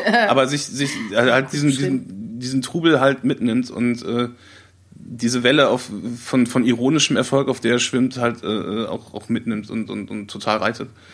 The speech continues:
Speaker 2: Und dass es bei Neil Breen so war, dass der, ähm, sich sichtlich nicht wohl damit fühlte, dass sein Werk,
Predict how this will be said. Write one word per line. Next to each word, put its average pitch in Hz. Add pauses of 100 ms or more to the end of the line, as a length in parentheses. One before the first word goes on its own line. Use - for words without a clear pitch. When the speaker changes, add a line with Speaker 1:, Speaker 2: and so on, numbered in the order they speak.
(460)
Speaker 2:
Und 113
dass 135
es 147
bei 131
Neil 139
Breen 151
so 185
war, 165
dass 147
der, 139
ähm, 131 (1400)
sich 113 (160)
sichtlich 147
nicht 156
wohl 151
damit 147
fühlte, 151
dass 123
sein 127
Werk, 131